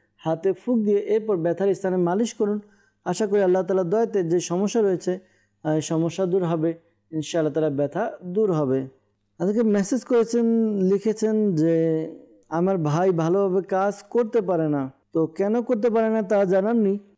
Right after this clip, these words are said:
যদি তা জানাতেন তাহলে আরেকটু ভালো হতো। আহ, কেন কাজ করতে পারে না, শারীরিক সমস্যা নাকি মন বসে না?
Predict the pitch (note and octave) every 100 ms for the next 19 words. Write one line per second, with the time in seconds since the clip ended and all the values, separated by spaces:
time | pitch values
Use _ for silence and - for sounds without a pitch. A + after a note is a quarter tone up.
0 | E3+ D#3 F3 F#3 F#3+ F#3 E3+ F#3 G3 G3+
1 | F#3 F3+ F3 F3 F3+ G3 D3+ E3 G3+ G3+
2 | E3 E3 E3+ - D#3+ D#3 D3+ D3 E3 E3+
3 | D#3+ D#3+ D#3 - E3 E3+ D#3+ D#3+ D#3+ C#3+
4 | D#3+ D#3 D#3+ D#3+ D#3+ D#3 D#3 F3 D#3+ D#3+
5 | D3+ D3+ D3+ F#3 E3+ D#3 D3 E3 D3+